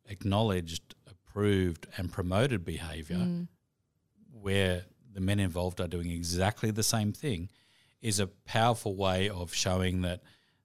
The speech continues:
Speaker 1: um, we call it our Be Agile policy, that it works
Speaker 2: Mm.
Speaker 1: and that people are committed to it.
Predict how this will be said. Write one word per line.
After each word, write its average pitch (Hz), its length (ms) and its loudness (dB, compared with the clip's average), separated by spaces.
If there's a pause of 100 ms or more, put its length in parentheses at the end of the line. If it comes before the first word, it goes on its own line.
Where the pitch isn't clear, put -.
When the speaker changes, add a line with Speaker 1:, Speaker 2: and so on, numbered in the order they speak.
(140)
Speaker 1:
um, 90 220 -4
we 92 120 0
call 87 200 -4
it 82 60 -6
our 82 120 -6
Be 85 220 -6
Agile 82 640 -6 (420)
policy, 90 520 -4 (220)
that 95 100 -6
it 95 100 -6
works 107 500 0
Speaker 2:
Mm. 180 280 -2
Speaker 1:
and 92 400 0 (240)
that - 100 -20
people 98 240 -2
are 87 40 -6
committed 117 420 0
to 87 160 -2
it. 78 100 -12